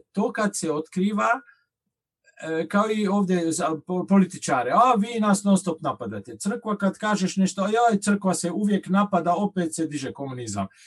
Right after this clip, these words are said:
Znaš, kak bi rekao, kako da mi se uhvatimo u zajedničko kolo rješavanje problema, a ne,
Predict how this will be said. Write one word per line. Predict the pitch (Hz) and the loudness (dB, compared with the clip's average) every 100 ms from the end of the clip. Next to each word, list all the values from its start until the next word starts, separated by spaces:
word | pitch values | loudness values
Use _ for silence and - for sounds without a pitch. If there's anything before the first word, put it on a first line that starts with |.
| - - | -20 -10
Znaš, | 202 202 | -2 -2
kak | - 233 | -2 -6
bi | 214 | -6
rekao, | 208 151 - | -6 -6 -8
kako | - 208 262 - 247 | -8 -6 -6 -4 -2
da | 196 185 165 151 _ _ _ - | 0 2 0 -2 _ _ _ -4
mi | 165 214 269 226 - _ | 2 2 0 -8 -12 _
se | - 185 | -6 -2
uhvatimo | 170 196 214 262 269 247 208 180 156 - | 0 0 0 0 0 4 6 6 4 -4
u | 143 | -8
zajedničko | 113 160 233 262 254 185 170 156 - 147 - | -6 0 2 4 4 4 2 0 -6 -6 -6
kolo | - 170 202 214 | -4 0 2 4
rješavanje | 160 151 - 190 202 202 202 | 2 0 0 2 6 6 4
problema, | 226 233 240 240 196 123 - | 2 0 0 2 2 0 -4
a | 147 | 0
ne, | 185 240 277 | 2 4 2